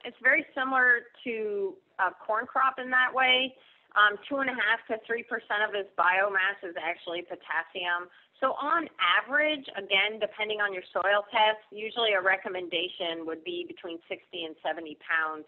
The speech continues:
of potassium a year. Phosphorus, um, is needed in much, uh, a much lower amounts. It only makes up half a percent of the plant's biomass. So the plant needs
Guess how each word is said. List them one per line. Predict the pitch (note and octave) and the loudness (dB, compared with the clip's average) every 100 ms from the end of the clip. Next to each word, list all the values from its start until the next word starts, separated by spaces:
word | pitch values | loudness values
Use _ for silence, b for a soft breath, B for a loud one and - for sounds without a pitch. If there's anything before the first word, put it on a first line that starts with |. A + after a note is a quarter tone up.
| - | -12
of | E3 D3+ | -14 -14
potassium | - E3 E3 D#3+ - D#3 D3+ D3 - | -20 -8 -4 -4 -6 -12 -10 -12 -14
a | E3 | -16
year. | D3 C#3+ B2 A2+ b b b b _ - | -12 -12 -12 -18 b b b b _ 4
Phosphorus, | A3+ C4+ D4 C#4+ C#4+ D4+ D4+ _ _ | 6 6 4 2 4 4 0 _ _
um, | G#3+ G3 F#3+ F#3 | 6 8 6 2
is | G#3+ G3 | -6 -4
needed | A3+ A#3+ A#3 A3+ - | -4 0 4 4 2
in | G3+ F#3+ | -4 -4
much, | F#3+ G3 G#3+ - - - _ _ F3 - G3 | 2 4 2 0 -18 -20 _ _ -14 -6 2
uh, | E3+ D#3+ D3+ - F3 | 4 4 2 -2 -4
a | D3 E3+ E3+ | -4 -6 0
much | G#3+ - | 0 0
lower | F#3 E3+ F3 A3+ C4 C4+ | -8 -2 0 4 2 2
amounts. | C#4+ D4+ F#4 - b b b b b | 0 0 -2 -10 b b b b b
It | - B3+ | -2 0
only | C4+ D4 C#4+ | 2 2 0
makes | C#4 B3+ - | 0 -2 2
up | A#3+ A3 - | 4 4 2
half | - G#3+ A3+ A#3+ | -2 2 2 0
a | - | -8
percent | - F#3 - G3+ F#3 | -8 -8 -2 -2 -2
of | E3+ | -4
the | E3 | -8
plant's | - E3+ E3 - _ | -8 -6 -6 -10 _
biomass. | D3+ D#3 C#3 C3 A2+ F#2+ _ _ b b b _ - | -2 -2 -2 -10 -16 -20 _ _ b b b _ 6
So | A3+ A3+ A3 | 8 8 4
the | A3 | -2
plant | - B3+ B3 B3 | -2 0 0 0
needs | A3+ A3 | -6 -6